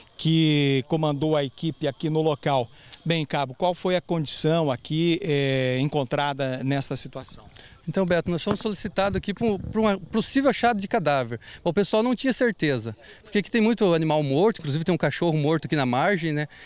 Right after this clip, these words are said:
Speaker 2: Daí, confirmando a ocorrência, nós deslocamos aqui, trouxemos o barco já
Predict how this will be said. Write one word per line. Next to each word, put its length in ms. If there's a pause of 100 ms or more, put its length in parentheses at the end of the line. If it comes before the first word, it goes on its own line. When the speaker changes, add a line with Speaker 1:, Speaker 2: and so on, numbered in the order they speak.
(160)
Speaker 2:
Daí, 140
confirmando 680
a 60
ocorrência, 580
nós 160
deslocamos 540
aqui, 140
trouxemos 340
o 20
barco 360
já 280